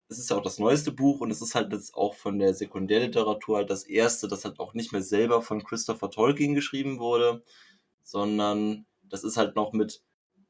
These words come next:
mit der Zustimmung von Christopher Tolkien zwar geschrieben worden, aber von einem anderen Autor, weshalb es halt Leute gibt, die der Meinung sind, dass es nicht wirklich zum, zur offiziellen Lore dazugehört, weil es halt nicht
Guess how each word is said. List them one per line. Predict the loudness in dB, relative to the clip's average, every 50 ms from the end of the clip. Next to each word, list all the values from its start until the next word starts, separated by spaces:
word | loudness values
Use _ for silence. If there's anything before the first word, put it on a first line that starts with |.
| _ _ -12
mit | -8 0 0
der | 2 2
Zustimmung | 2 2 0 2 2 2 2 2 2 2 0
von | -2 -4 -2 -2
Christopher | -2 -2 0 -2 -2 -2 -2 -2
Tolkien | 0 2 2 2 2 -2 -6
zwar | -2 0 0 0
geschrieben | 0 0 -2 -2 -2 -2 0 0
worden, | 2 2 2 2 2 0
aber | -2 -2 -2 -4
von | -4 -6 -4 -2 -2 -2
einem | -2 -4 -4
anderen | -4 -2 0 0 0 -2 -4 -6 -2 0
Autor, | 2 2 2 2 0 -2 0 4 6 6 6 4 4
weshalb | 0 -2 -2 0 0 2 2 2 0 -2
es | -6 -6 -2
halt | 0 0 0 0 -4 _ _ _ _ _ _ _ _ _ 0
Leute | 2 6 6 6 4 4 0 0
gibt, | 0 -2 -2 -2 -2
die | -2
der | 0 0
Meinung | 2 2 2 2 2 2 0 -2
sind, | -4 -6 -6 -6
dass | -8 -8 -10
es | -12 -10 -6
nicht | -4 -4 -4 -4 -6 -6 -4
wirklich | -2 -2 -2 -2 -2 0 0 0 0 -2 -6 -12 -14
zum, | _ -14 -8 -6 -4 -2 -2 0 0 0 -2 -2 -4 -8 _ _ _ _ _ _ _ _ _ _ _ _ _ _
zur | -10 -4 -2 0 0
offiziellen | 0 0 -4 -4 -2 0 0 0 0 0
Lore | 2 4 6 6 6
dazugehört, | 6 4 0 -4 -6 -4 -2 -2 -2 -2
weil | -2 -2
es | -2 -4
halt | -6 -6
nicht | -4 -4 -2 -2 -4 -4 -8 -12